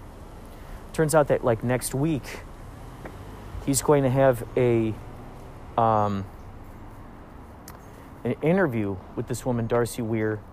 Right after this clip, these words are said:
and Stephen Bassett. And so he invited me to, if I wanted to be a,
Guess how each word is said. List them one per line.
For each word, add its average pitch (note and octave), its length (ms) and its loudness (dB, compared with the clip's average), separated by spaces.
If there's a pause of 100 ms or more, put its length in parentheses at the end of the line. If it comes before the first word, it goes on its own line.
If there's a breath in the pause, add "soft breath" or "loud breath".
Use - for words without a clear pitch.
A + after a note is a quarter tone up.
(120)
and A2 120 -4
Stephen A2+ 360 -4
Bassett. A#2 500 2 (1300 loud breath)
And B2+ 280 2
so C3+ 160 4
he C3 160 2
invited C3+ 400 4
me C3+ 300 2
to, A#2+ 440 0 (540)
if C3+ 160 0
I C3+ 80 6
wanted B2 280 2
to A#2+ 40 0
be A#2+ 420 -2
a, A2+ 400 2